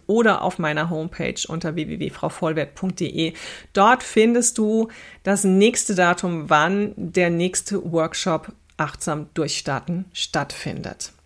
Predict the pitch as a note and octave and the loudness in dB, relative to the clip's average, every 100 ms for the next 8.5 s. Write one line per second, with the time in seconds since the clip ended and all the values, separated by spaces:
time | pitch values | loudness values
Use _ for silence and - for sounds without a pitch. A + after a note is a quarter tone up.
0 | _ _ - - D#3+ C#3+ - - - - | _ _ -12 -2 0 0 -4 -10 -14 -20
1 | - - - _ - G3 G#3+ G#3+ F#3+ - | -20 -20 -20 _ 2 4 4 6 4 2
2 | - G3+ G#3 G3+ G3+ F3+ E3+ E3 - E3+ | -4 2 4 4 2 0 2 -2 -2 -2
3 | D#3 D3+ D3 C#3 C#3+ F3 F3+ C#3+ - D#3+ | 0 0 -2 -4 -4 -4 -4 -6 -8 -8
4 | - - C#3 F3+ - G3 G3+ G#3 - - | -8 -8 -6 -6 0 4 4 4 -2 -6
5 | G3 G#3+ C4 C4+ C4+ A3+ A3 A3+ - - | -2 2 2 4 2 4 4 4 0 -10
6 | F3 E3+ F3 F3+ F3 F3 E3+ G#3 G3 F#3 | -2 2 2 2 0 -2 4 4 4 0
7 | F#3 - - D#3+ D#3 D#3 - F#3+ - D#3 | -2 -4 2 4 4 2 -4 -4 -2 -2
8 | D3+ D3+ C#3+ - | -2 -6 -8 -10